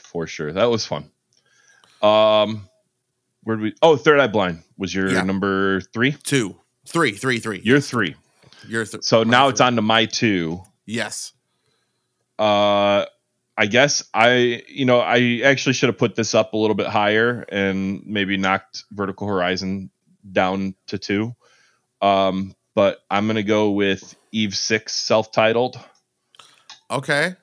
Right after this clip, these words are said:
Speaker 1: Um, 'cause Inside Out was a super sick song, and, uh, I don't remember anything else off that album, but I
Speaker 2: Dude.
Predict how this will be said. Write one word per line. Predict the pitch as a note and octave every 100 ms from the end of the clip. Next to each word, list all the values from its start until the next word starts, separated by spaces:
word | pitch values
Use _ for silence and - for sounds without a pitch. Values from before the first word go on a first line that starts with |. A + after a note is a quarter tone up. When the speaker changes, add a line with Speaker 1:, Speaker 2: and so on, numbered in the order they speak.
| _ _
Speaker 1:
Um, | A2+ G#2+ G#2 G2+ G#2 G#2 G#2 - _ _ -
'cause | A#2 G2+ - - - _
Inside | A2+ G#2+ - G2+
Out | F#2 F#2 G#2 -
was | F#2+ F2+ E2 - - - _ _
a | F#2+
super | - A#2 G#2+ G2
sick | - F#2+
song, | - F2 F#2 G#2 A2
and, | E2 F2+ F#2 F#2 F#2 F2+ - _
uh, | D#2+ F2+ F2 F2 F2 E2+ -
I | G2+
don't | A#2 G#2
remember | A2 A2 A2
anything | G2+ A2+ A#2+ A#2
else | A#2 -
off | B2+ C#3
that | C3
album, | B2+ B2+ C#3 C#3+ - G2+
but | G#2 G2+
I | -
Speaker 2:
Dude. | B2